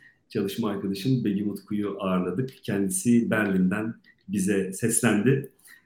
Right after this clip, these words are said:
Bir sonraki bölümümüzde görüşmek üzere. Kendinize çok dikkat edin.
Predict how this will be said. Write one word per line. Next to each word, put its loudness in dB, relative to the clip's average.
Bir 6
sonraki 6
bölümümüzde 10
görüşmek 4
üzere. 4
Kendinize -2
çok -8
dikkat -6
edin. 2